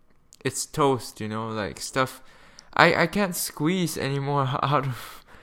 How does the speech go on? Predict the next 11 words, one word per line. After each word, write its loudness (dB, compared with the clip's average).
myself. -2
Well, 6
I 4
probably 0
can, -2
but 0
it's -4
not -2
good 2
for -6
me, -10